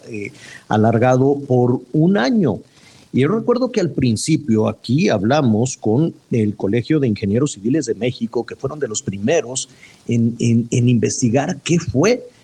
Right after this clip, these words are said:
lo que sucedió. Y ha pasado un año, después se le encargó a esta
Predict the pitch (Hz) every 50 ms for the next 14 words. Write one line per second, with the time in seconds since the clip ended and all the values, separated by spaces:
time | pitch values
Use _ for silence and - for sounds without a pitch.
0 | _ _ _ - - 117 117 117 117 117 117 113 - 113 101 - - 110 95 -
1 | - - 92 87 95 92 92 90 - - - _ _ _ - - - - _ _
2 | _ - 156 170 208 226 - - - - 131 110 - 120 113 - 127 120 127 156
3 | 185 202 220 233 208 185 175 185 220 - - 120 113 104 - - - 135 139 165
4 | 175 - - 135 117 107 101 95 - 107 95 98 90 110 127 135 - - - 101
5 | 95 - - - 107 104 101 92 -